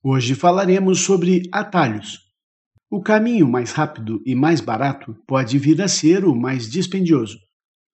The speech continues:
Os atalhos servem para nos conduzir em menos tempo ao nosso destino.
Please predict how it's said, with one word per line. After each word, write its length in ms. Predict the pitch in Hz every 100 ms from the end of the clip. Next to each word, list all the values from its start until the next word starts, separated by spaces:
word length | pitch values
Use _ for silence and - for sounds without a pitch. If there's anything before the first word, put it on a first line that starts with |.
| _ _
Os 200 | 123 113
atalhos 460 | 139 170 170 120 -
servem 440 | 165 156 123 113
para 400 | 139 143 139 139
nos 280 | 139 147 147
conduzir 600 | 226 214 151 143 214 -
em 160 | 180 185
menos 360 | 220 220 160
tempo 400 | - 202 190 180 170
ao 120 | 190
nosso 280 | 202 190 180
destino. 440 | 170 - 214 151